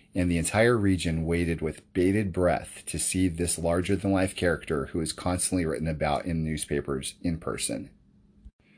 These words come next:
Upon the arrival of the New York Giants, the newspapers stated with a big headline, "Mike is here. The beauty and the famous New York Giants in town. Baseball on the rail."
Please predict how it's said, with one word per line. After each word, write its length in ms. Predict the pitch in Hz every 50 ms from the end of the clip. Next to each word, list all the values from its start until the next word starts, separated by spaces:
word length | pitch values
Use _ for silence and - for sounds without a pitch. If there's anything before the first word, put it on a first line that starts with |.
| _ _ _ _ _ _ _ - -
Upon 320 | 101 - - 127 127 120
the 100 | 104 98
arrival 500 | 95 92 95 95 101 101 98 87 87 87
of 140 | 85 78 -
the 80 | 90
New 80 | 87 87
York 220 | 87 85 82 80
Giants, 640 | - - 87 82 85 82 78 71 67 - - - - - - - - - _ -
the 100 | - 90
newspapers 1040 | 87 87 90 95 113 117 - - - 98 87 85 - 95 90 85 80 - - - - -
stated 640 | - - - 104 95 95 87 87 85 80 76 - -
with 160 | - 87 -
a 60 | 78 80
big 280 | 78 90 90 90 78
headline, 520 | 80 87 82 73 71 69 67 65 69 73 - -
"Mike 400 | 85 85 92 95 104 98 95 -
is 220 | 98 95 90 78 -
here. 440 | - 87 76 64 62 78 - - _ _ _ _ - - - - - _ -
The 100 | 95 90
beauty 600 | 80 85 95 113 127 117 92 87 80 78 80 - 90
and 140 | 92 92
the 60 | 87 82
famous 420 | - 92 90 90 92 85 - -
New 60 | 98
York 300 | 95 90 90 92 90 -
Giants 440 | - 92 82 78 76 71 73 - -
in 180 | 82 85 80 80
town. 460 | - 78 67 65 62 58 78 - - - _ _ _ _ - -
Baseball 520 | - 82 82 82 - - 85 85 85 82
on 200 | 67 76 76 76
the 80 | 73 76
rail." 440 | 73 69 64 62 53 50 82 87